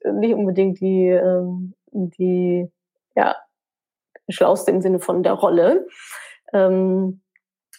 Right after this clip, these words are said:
also, wenn ich nochmal etwas anders machen würde, gerade speziell, ähm, beim Thema Einstellung,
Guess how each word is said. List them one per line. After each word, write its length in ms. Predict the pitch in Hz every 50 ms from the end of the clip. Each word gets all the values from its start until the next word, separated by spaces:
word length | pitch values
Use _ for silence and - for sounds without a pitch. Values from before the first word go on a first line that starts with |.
| - _
also, 540 | 226 214 196 214 202 202 - - - - - _ _ _ _ _ _ - - - _ _ _ _ _ _
wenn 580 | _ 233 185 180 180 180 208 240 277 339 339 -
ich 420 | - 294 294 277 - - - - _ _ _
nochmal 480 | - 196 208 214 240 240 254 247 233 -
etwas 300 | 214 202 - 185 185 -
anders 300 | - 233 262 277 262 269
machen 300 | 254 240 233 240 233 220
würde, 320 | 226 233 233 226 233 - -
gerade 420 | - - 214 214 214 220 220 - -
speziell, 840 | - - - 190 185 - - - 190 202 202 202 196 190 208 - - _ _ _
ähm, 500 | 214 202 196 196 196 185 - 220 - - 208
beim 180 | - - 202
Thema 300 | - - 214 208 - - -
Einstellung, 800 | - 220 233 262 254 262 - 233 233 226 220 233 240 233 233